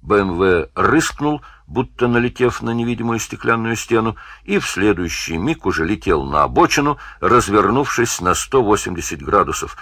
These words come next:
вмазался в сосну, сверкнули в солнечных лучах брызнувшие осколки стекла. Дорога была прямая,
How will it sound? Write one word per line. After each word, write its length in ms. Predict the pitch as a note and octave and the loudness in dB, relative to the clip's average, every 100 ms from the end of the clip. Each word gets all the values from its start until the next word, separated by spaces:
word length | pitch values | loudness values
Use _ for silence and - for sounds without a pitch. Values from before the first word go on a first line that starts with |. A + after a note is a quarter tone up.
| - - | -20 -4
вмазался 840 | G2 A2+ B2+ B2 F#2 E2 - D#2+ | 2 4 6 4 4 0 0 -2
в 80 | - | -2
сосну, 580 | - C2+ - B2+ F#3+ F3+ - - | -4 -4 -4 0 0 0 -12 -14
сверкнули 760 | - - B2 B2+ - C#3 E3+ B2 | -6 0 4 4 2 0 2 2
в 100 | F#2 | 2
солнечных 680 | - A#2+ G#2+ G2 - F#2+ - | 2 2 2 -2 -4 -6 -6
лучах 500 | F#2 F#2+ A2+ G#2+ - | -4 -2 2 2 0
брызнувшие 760 | C#2+ G2 B2 D#2+ D2+ - - D2+ | -4 -4 -4 -6 -6 -4 -2 -2
осколки 420 | - D#2+ D2 - | -2 -4 -6 -6
стекла. 560 | - - - A#2 F3 - - _ _ - _ _ _ _ _ | -14 -12 -4 2 2 0 -8 _ _ -20 _ _ _ _ _
Дорога 500 | B2 G#2+ A#2 A#2+ G2 | 0 4 4 4 2
была 520 | F2+ F#2 F#2 E2+ - - _ | 2 4 4 4 0 -8 _
прямая, 680 | - D#2 C2+ B2 E3 D#3+ C#3 | -2 0 2 2 4 2 0